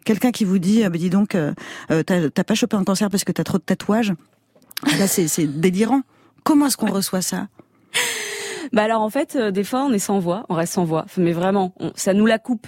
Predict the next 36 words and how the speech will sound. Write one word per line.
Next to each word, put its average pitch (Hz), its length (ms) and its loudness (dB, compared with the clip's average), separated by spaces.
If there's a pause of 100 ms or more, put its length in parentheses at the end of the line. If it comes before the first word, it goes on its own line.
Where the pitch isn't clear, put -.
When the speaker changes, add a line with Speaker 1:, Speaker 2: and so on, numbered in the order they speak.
(140)
Speaker 2:
c'est - 160 -6
le 180 60 -6
cas 196 120 0
de 196 80 -2
le 208 80 2
dire. 196 260 -2 (120)
Speaker 1:
Ouais. 190 220 2 (340)
Speaker 2:
Euh, 190 720 2 (100)
Speaker 1:
<laughs> - 80 -16
Speaker 2:
et 220 240 2
en 220 100 -2
fait, 285 260 -2
alors 196 280 0
au 220 100 2
début, 240 560 2 (340)
au 190 100 2
début, 202 440 0
euh, 202 100 2
j'étais 185 400 0
très 233 320 -2
en 233 100 2
colère 214 440 0
en 185 60 -4
fait, 185 300 -4
euh, 175 80 -4
quand 175 160 -6
je - 100 -8
tombais 175 180 0
malade 180 360 0
parce 170 180 -4
que, 175 120 -10
euh, 165 500 -6
je 170 100 -8
me 170 40 -2
disais : « 180 140 -2
Mais 196 140 -2